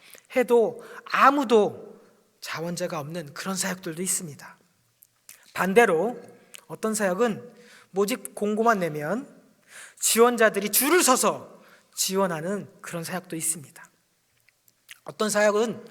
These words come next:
또 아주 특별한 사람들의 눈에만 보여지는 사역이 있습니다. 예를 들어볼까요? 주차장에서 잔디를 관리하는 일들. 매일매일 차를 타고 교회로 왔다가도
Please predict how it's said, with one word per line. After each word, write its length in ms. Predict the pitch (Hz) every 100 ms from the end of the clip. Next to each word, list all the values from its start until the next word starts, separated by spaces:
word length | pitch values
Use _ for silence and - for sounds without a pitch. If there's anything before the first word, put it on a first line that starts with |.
| - - - _
또 340 | 269 254 - - -
아주 180 | 202 247
특별한 580 | - - - - 359 339
사람들의 680 | 320 285 339 285 285 285 190
눈에만 880 | 190 240 240 202 220 247 - - -
보여지는 400 | 202 214 185 185
사역이 280 | 196 240 208
있습니다. 540 | - 170 139 - - _ _ _ _ _ _
예를 200 | 170 175
들어볼까요? 680 | 175 165 143 - 135 170 214 - _ _ _ - _ _ _ _ _
주차장에서 540 | - - 226 214 180
잔디를 960 | - 175 202 220 240 240 233 - - -
관리하는 560 | - 196 220 220 214 185
일들. 460 | 156 147 127 - _ _ _ _ _ _ _ _ _ _ _ _
매일매일 1000 | 202 214 277 302 285 277 277 277 143 - - - _ _ _
차를 280 | - 311 311
타고 240 | 269 226
교회로 260 | - 220 214
왔다가도 760 | 190 226 190 180 214 143 -